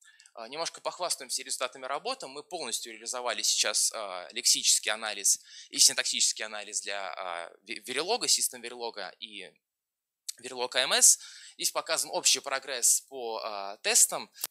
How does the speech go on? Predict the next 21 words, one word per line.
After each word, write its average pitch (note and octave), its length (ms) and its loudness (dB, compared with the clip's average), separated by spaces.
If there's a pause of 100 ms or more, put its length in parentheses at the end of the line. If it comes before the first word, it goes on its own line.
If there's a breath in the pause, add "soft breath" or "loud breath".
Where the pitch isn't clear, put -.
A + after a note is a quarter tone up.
(340 loud breath)
Дело F3 180 -4
в - 80 -4
том, D3+ 140 -2
что - 160 -2
у - 20 -4
нас C3+ 220 2
есть - 160 4
автоматическая C3+ 600 2
система C3+ 360 2
тестирования, F#3+ 520 4
которая C#3+ 460 -2
при, C3+ 320 -4
а, G#2 300 -4
каждом C3 340 0
пролитии A#2+ 460 -2
изменений A#2 380 -6
в - 40 -2
систему G#3+ 400 2
запускает A#2 540 -4
тестирование D3 800 0
и, - 40 -12